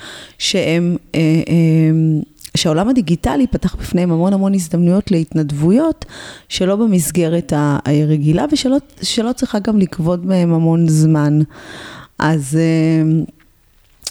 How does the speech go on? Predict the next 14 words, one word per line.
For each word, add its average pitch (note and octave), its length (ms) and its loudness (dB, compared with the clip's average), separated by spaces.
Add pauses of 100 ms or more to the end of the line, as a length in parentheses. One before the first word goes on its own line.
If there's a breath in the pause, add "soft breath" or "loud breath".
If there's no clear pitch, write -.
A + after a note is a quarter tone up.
(200)
מי G3 100 2
שרוצה G3+ 360 0
להתנדב G3 480 -2
היום, E4+ 320 2
הייתי G3+ 260 -2
מציעה - 560 0
לו, F#3 220 2 (720 loud breath)
אה, E3 80 2 (100)
קודם G3 240 -2
כל G3+ 240 -2
לחפש - 520 -2
את F3+ 140 -4
הפלטפורמות E3+ 760 -2
האלה, D3 420 2